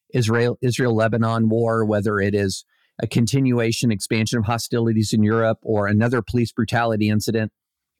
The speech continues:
uh, like George Floyd, just tap the sign, "Institutionally neutral,"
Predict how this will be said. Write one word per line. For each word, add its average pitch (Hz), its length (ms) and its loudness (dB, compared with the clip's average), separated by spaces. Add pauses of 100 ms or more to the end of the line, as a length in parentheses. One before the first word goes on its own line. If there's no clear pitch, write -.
uh, 98 80 -2
like 107 160 -2
George 107 300 0
Floyd, 110 480 -2 (320)
just 147 200 -2
tap - 260 -2
the 170 80 -2
sign, 139 500 0 (340)
"Institutionally 127 880 -2
neutral," 123 520 0